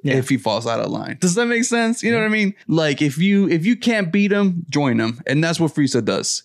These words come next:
Speaker 1: Yeah.
Speaker 2: "If I can't beat, you know, Goku as much as he hates these fucking monkeys,
Speaker 1: Right.
Speaker 2: I guess I just have to join him for the time being until he figures out a plan to, like, beat them again." But
Speaker 1: And he,
Speaker 2: yeah.
Speaker 1: and he's O G. He's, like, you know,
Speaker 2: Oh,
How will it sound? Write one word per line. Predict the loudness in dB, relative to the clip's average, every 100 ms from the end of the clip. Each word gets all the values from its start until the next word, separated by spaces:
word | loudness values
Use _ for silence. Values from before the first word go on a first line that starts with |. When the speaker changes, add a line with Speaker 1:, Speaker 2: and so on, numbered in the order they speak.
| _
Speaker 1:
Yeah. | -6 -4
Speaker 2:
"If | -4 -4
I | -2 -2
can't | 0 0 0
beat, | 2 2 0 -2
you | 0
know, | 2 0
Goku | 0 0 0 0
as | 2
much | 0 0
as | 0
he | 0
hates | 0 0
these | 0 -2
fucking | -2 -2 0
monkeys, | 2 2 0 -2 -2 -4 -8
Speaker 1:
Right. | -6 -4
Speaker 2:
I | -2
guess | 0
I | -2
just | -2 -2
have | -2 -2
to | -2
join | 0 0
him | -2
for | -2 -2
the | -2 -2
time | -2 -2 0
being | 0 0 -2
until | -4 -2
he | 0 0
figures | 0 0 0
out | 0
a | -2
plan | -2 -2 0 -2
to, | -2
like, | -4 -4 -4
beat | -2 0
them | 0 0
again." | 0 -2 -6 -10 -10
But | -4 0 -2 -4 _ -4
Speaker 1:
And | -2
he, |
Speaker 2:
yeah. | -2 -2
Speaker 1:
and | -2
he's | 0
O | 0 -2
G. | -4 -8
He's, | -8 -10 -6
like, | -6 -6
you |
know, | -10 -10 -8 -6
Speaker 2:
Oh, | -4